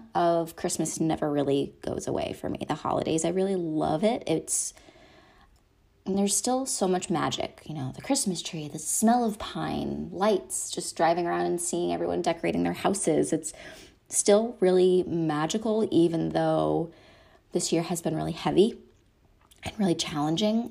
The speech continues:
and difficult to navigate for a lot of small business owners. And one thing that really, really comes up for a lot of people, and especially small business owners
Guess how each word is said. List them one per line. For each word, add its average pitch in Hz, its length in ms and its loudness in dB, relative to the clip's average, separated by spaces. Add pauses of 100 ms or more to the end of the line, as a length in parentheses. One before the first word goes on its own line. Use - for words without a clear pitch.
and 143 220 -8
difficult - 360 -4
to - 100 -6
navigate 156 560 2
for - 100 -4
a 151 80 2
lot 147 320 0
of 160 240 -2
small 147 320 0
business 143 320 -2
owners. 254 460 0 (840)
And 208 680 4 (1000)
one 202 320 4
thing 392 120 4
that 185 180 4
really, 185 280 12
really 156 220 6
comes 147 320 0
up 139 160 4
for 139 680 2
a 147 80 -2
lot 151 540 4
of 135 120 -2
people, 135 540 0
and 160 280 6
especially 175 720 2
small 139 220 -2
business 139 300 -2
owners 143 400 -2